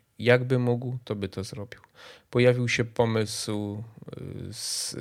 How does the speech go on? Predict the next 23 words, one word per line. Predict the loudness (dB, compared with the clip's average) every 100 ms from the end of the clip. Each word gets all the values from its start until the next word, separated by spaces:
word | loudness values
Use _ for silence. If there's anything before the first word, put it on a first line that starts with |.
| -8 -10 -14 -10
powstaniem | -8 -2 -2 0 0
parku | 4 4 4 -6
jakiegoś | -6 -8 -8 -10 -8
krajobrazowego | -4 -2 0 -2 -2 -6 -4
nad | -4 0
Odrą, | 0 0 -8 -8
tam, | -10 -10 -12 -14 -16
który | -14 -8 -2
miałby | -2 -2
zagrozić, | 0 0 0 -2 -4 -10 -12 -16 -20 -20 -20 -14 -8
y, | -4 -2 0
rozbudowie | 0 2 2 4 4 2 2 2
portu | 2 2 -2 -6 -8 -14 _
kontenerowego | -6 -4 -2 0 0 0 -4
w | -6
Świnoujściu. | -4 -4 -2 -4 -6 -8 -8 -8 -12 _ -20 -18 -20 -20 -20 -20 _
Są | -4 0 2
problemy | 2 4 4 4
z | 4
lokalizacją | 4 4 4 8 6 6 2 2 2 -2 -8 -16 -10 -2
elektrowni, | 0 0 0 0 0 -4 -4 -8 -12 -12
y, | -10 -10 -8
atomowej, | -8 -4 -4 -4 -2 -2 -4